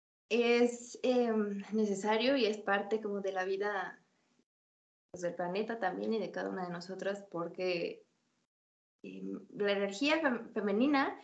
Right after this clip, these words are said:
es quien lleva, em, la guía, la educación, ¿no? Em, comúnmente y, y normalmente, quienes educan, eh,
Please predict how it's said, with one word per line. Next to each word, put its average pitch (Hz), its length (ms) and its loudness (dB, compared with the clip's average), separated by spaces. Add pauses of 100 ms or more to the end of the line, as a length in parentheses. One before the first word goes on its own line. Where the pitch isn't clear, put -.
(300)
es 233 280 4
quien 254 280 4
lleva, 233 640 6
em, 180 920 -6 (540)
la 180 180 0
guía, 208 560 4
la 185 140 2
educación, 180 600 2
¿no? 269 180 -6 (680)
Em, 113 680 -8 (920)
comúnmente 220 640 4
y, 190 720 -2
y 175 40 -8
normalmente, 208 800 -2 (840)
quienes 190 280 0
educan, 226 580 2 (760)
eh, 185 360 -6